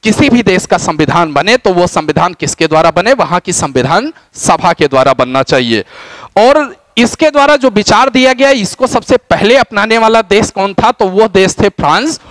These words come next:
और दूसरा आपका देश बना अमेरिका। फ्रांस और अमेरिका ने व्यवहारिक रूप से सबसे पहले इस बात को जो सर हेनरी मेनन ने बताया था, हेनरी मेन ने बताया था,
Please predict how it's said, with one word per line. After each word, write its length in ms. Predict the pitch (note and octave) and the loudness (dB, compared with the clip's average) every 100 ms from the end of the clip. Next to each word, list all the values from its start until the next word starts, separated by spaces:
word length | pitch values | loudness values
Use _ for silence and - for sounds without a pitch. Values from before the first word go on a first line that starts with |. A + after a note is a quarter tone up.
| - | -4
और 180 | F#3 G#3+ | 0 0
दूसरा 380 | F3 G#3 B3+ C4 | 0 0 2 4
आपका 320 | B3 - F#3 | 2 2 0
देश 320 | E3+ E3 D#3+ C3 | 2 0 0 -2
बना 200 | C#3 G#3 | 0 0
अमेरिका। 560 | - C#3+ C#3+ C#3 C#3 | 0 -2 -2 0 0
फ्रांस 480 | A#2+ - F#3 C4 - | 0 0 0 0 0
और 100 | A#3 | -2
अमेरिका 500 | - F3 F3 F#3+ A3 | 0 0 0 0 0
ने 80 | A3+ | -2
व्यवहारिक 580 | F3+ D3 D3 E3 A#3 F#3+ | 0 0 2 0 0 0
रूप 140 | F3+ | -4
से 180 | - G3 | -2 -4
सबसे 300 | - E3+ E3 | -4 -4 -4
पहले 260 | D#3 D3+ D#3 | 0 2 2
इस 420 | D3 D3+ - - _ _ _ C#3 | 0 -2 -6 -10 _ _ _ _
बात 360 | A#2 F3+ C4 | -2 0 0
को 380 | - A3+ A3+ - _ _ | 0 4 4 2 _ _
जो 340 | C#3+ F3+ A4+ _ - | -2 -2 -2 _ -10
सर 240 | - F3 | -2 -2
हेनरी 300 | E3 F3+ F3 | 0 -2 -2
मेनन 280 | D#3 C#3 E3+ | 0 0 0
ने 120 | E3 | 0
बताया 400 | C3+ B2 C3+ E3+ | 0 0 2 2
था, 120 | F#3+ | 2
हेनरी 300 | G3+ D#3+ D3 C3+ | 0 -2 -2 -2
मेन 120 | C3+ | -2
ने 100 | C3 | -2
बताया 340 | A#2+ A#2 B2+ D#3+ | -2 0 0 2
था, 240 | B3 F4 | 2 0